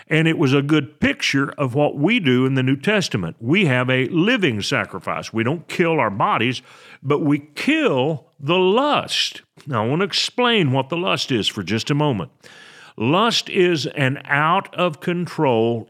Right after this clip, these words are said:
desire. Satan can only tempt you where you have a desire. I've never had a temptation to rob a bank. I have no desire to rob a bank. When I go into a bank,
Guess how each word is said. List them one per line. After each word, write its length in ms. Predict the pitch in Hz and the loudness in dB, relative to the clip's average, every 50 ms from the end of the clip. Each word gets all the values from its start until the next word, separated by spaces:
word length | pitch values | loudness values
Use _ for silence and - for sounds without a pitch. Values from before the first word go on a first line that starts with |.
| - | -6
desire. 760 | 117 123 120 101 104 131 135 123 110 104 98 90 80 78 - - _ _ _ _ _ _ _ _ _ _ _ _ _ _ _ _ _ _ _ - - - | -4 -2 -2 -2 0 -2 0 0 0 0 0 -2 -4 -8 -12 -16 _ _ _ _ _ _ _ _ _ _ _ _ _ _ _ _ _ _ _ -16 -10 -4
Satan 420 | - - - 156 160 135 170 147 | -2 2 2 2 2 2 0 0
can 160 | 127 143 135 | 0 0 2
only 300 | 127 127 135 151 175 190 | 2 2 2 2 0 -2
tempt 380 | 190 - - 196 190 170 - - | -2 -2 -2 0 0 -2 -2 0
you 120 | 131 120 | 0 0
where 220 | 123 123 113 113 110 | 0 0 0 0 0
you 240 | 107 113 139 147 113 | 0 2 2 2 2
have 200 | 127 127 127 120 | 0 0 0 -2
a 60 | 127 | -2
desire. 680 | 117 117 117 113 135 131 131 113 - - - - - - _ _ _ - - - - - - - | -2 -2 -2 0 0 0 0 0 -2 -4 -6 -10 -16 -20 _ _ _ -20 -20 -20 -20 -20 -12 -4
I've 220 | - 110 131 139 117 | -2 0 0 0 0
never 360 | 113 107 117 123 113 147 139 | 0 0 0 0 2 0 0
had 200 | 127 139 143 143 | 0 0 0 -2
a 40 | 143 | -2
temptation 720 | - - 165 156 131 - 160 147 127 - - 127 120 110 | -2 -2 -4 -4 -2 -2 0 0 0 0 -2 -4 -4 -4
to 120 | - - | -6 -6
rob 320 | 101 92 98 101 104 107 113 | -4 -2 0 0 2 2 0
a 60 | 123 | 0
bank. 400 | 117 110 117 98 90 87 - - | 0 0 -2 -2 -4 -6 -6 -6
I 140 | 104 98 90 | -4 -4 -4
have 180 | 92 92 90 82 | -4 -6 -6 -6
no 340 | 95 92 101 117 131 139 147 | -8 -4 -2 0 0 0 2
desire 600 | 143 147 123 113 143 139 143 147 143 151 156 139 | 0 0 0 0 0 0 0 0 0 -2 -2 -4
to 140 | - - 127 | -6 -4 -2
rob 220 | 127 135 139 135 | 0 0 0 0
a 60 | 139 | -2
bank. 340 | 131 131 151 151 160 147 - | -2 -2 -2 -2 -2 -4 -4
When 100 | 117 107 | -4 -4
I 100 | 101 95 | -2 -4
go 260 | 92 90 95 95 101 | -4 -4 -4 -2 -2
into 260 | 120 139 151 131 151 147 | -2 -2 -2 -2 -2 -2
a 40 | |
bank, 360 | 143 135 147 151 151 156 143 | -2 -2 -2 0 0 -2 -2